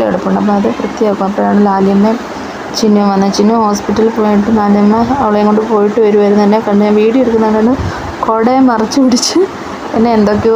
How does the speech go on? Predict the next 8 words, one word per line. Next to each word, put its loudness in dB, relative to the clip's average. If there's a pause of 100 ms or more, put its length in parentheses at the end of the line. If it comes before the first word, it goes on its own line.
(120)
പറഞ്ഞുകൊണ്ട് 2
വരുവാണ് 0 (100)
രണ്ടുപേരും 2
കൂടെ. -2 (3000)
അത് 0
ഞാൻ 0
വീഡിയോ 2
എടുക്കുന്നുണ്ട്, 2